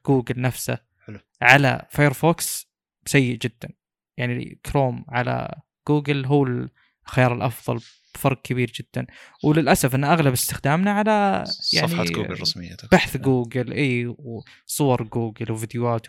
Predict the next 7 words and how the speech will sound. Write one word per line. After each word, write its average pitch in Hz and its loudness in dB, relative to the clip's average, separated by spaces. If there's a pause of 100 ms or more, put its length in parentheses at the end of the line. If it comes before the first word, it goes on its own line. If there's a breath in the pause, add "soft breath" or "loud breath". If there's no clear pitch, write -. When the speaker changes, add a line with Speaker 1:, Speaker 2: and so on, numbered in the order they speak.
Speaker 1:
جوجل 113 -8
وأخبار 120 -10
جوجل. 104 -10
Speaker 2:
ال-، 101 -8 (180)
Speaker 1:
ف- 143 2
Speaker 2:
صاير 160 2
لك - -4